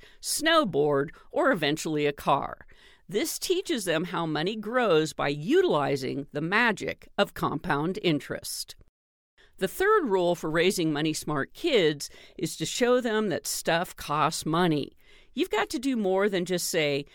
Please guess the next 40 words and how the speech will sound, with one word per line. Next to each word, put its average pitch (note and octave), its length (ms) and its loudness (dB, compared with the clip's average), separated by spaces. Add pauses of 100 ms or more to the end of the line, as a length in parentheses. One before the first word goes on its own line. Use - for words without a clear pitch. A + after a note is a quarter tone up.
(160)
"That - 220 -2
pack C#4 280 0
of G#3 140 -4
toy A3 260 0
cars F3+ 480 2
costs F3 300 -2
five C#3+ 320 -4
dollars." D#3+ 580 2 (420)
Help D#3 260 -4
them G#3+ 160 0
grab G#3+ 340 2
a A3+ 40 0
few A3+ 220 -8
dollars F#3+ 500 2
out E3 220 2
of G3+ 80 -2
their A3+ 160 -2
jar, C#3+ 540 0 (260)
take - 240 -2
it G#2+ 100 -4
with E3+ 240 -2
them A3+ 220 -4
to - 140 -8
the A#3+ 100 -6
store, C#3+ 640 0 (200)
and D3+ 200 -4
physically C#4+ 640 -4
hand E3 360 -2
the F3+ 40 -2
money D3+ 340 -2
to - 140 -8
the B2 80 -8
cashier. D3 720 -4 (460)
This A#3 260 0
simple D4+ 560 -2
action F#3+ 520 4
will D#3 120 -2
have D3+ 180 4
more F3 440 -2
impact A#3+ 600 0